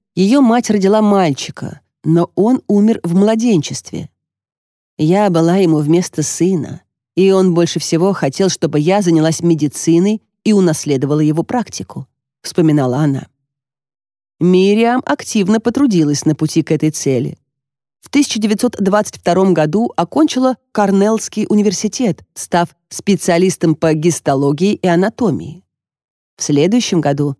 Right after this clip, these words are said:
получила степень магистра генетики и начала преподавать биологию и физику в Нью-Йорке. Но, решив пойти по стопам отца, она столкнулась с первым препятствием. Два ведущих медицинских факультета страны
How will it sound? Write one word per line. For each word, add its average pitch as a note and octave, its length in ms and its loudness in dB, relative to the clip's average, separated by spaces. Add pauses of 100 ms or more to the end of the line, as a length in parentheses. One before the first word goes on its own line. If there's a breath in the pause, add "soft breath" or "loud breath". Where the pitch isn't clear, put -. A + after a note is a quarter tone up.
(120)
получила F3+ 400 0
степень B3 400 0
магистра G3 560 0
генетики F3 720 0 (260)
и A3 100 2
начала A3 360 2
преподавать A3+ 540 0
биологию E3+ 580 2
и D3 80 2
физику F#3 640 -2
в F#3 100 -4
Нью-Йорке. E3 720 0 (640)
Но, F3 240 4
решив F3+ 400 0
пойти F#3+ 320 -2
по F#3+ 100 -4
стопам F#3 460 0
отца, F#3 640 -2 (300)
она E3 400 2
столкнулась A3 640 0
с - 160 -8
первым E3 340 0
препятствием. G3 760 -4 (800)
Два E3+ 480 0
ведущих A#3 560 0
медицинских G#3 640 0
факультета F#3+ 520 0
страны F3+ 560 0